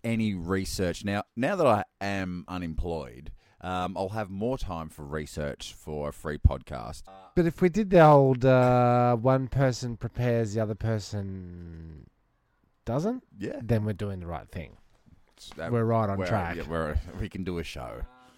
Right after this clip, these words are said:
Speaker 2: And the, uh, intro
Speaker 1: Yes.
Speaker 2: was, uh, he looked at my studs and called out, "This dude's into metal."
Speaker 1: Mm-hmm.
Speaker 2: And then that, that flicked me back to the eighties. Battle jackets.
Speaker 1: Hmm.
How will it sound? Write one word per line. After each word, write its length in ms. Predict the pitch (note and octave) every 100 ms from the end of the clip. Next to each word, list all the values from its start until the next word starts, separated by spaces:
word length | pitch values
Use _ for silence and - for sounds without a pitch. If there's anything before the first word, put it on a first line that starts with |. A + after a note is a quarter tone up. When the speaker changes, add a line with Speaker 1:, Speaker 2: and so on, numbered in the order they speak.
| _
Speaker 2:
And 360 | C#3+ C#3 C#3 D3
the, 280 | D3 C#3 C#3
uh, 260 | C3 C3 A#2 -
intro 540 | E3 E3+ F#3 G3+ A#3+ A#3+
Speaker 1:
Yes. 140 | E3 D3
Speaker 2:
was, 260 | D3 B2
uh, 320 | D3+ C#3+ C#3+ B2
he 100 | C3
looked 220 | C3+ C3
at 60 | B2+
my 120 | A2+
studs 360 | G#2+ B2 A#2+ G#2+
and 80 | G#2+
called 240 | A2+ G#2+
out, 220 | A2+ B2
"This 140 | A#2 G#2+
dude's 260 | A2+ G#2
into 220 | G2+ G2 G2+
metal." 320 | G#2+ C3+ F3
Speaker 1:
Mm-hmm. 220 | F2 F2+ A#2+ - -
Speaker 2:
And 140 | A#2
then 80 | B2+
that, 180 | C#3 C3+ -
that 260 | D3+ D#3 -
flicked 380 | - C3+ C3 -
me 100 | A#2
back 280 | F#2+ A2 G2+
to 560 | - A2 G2+ G2 F#2+ F2 _
the 160 | G2 G2
eighties. 640 | G2 C3+ E2 E2+ C3+ - _ _ _ _ _ _ _ _ _ _ -
Battle 240 | B2+ C#3+
jackets. 760 | A2 G2 D2+ - - - - - - _ -
Speaker 1:
Hmm. 260 | F#2+ E2+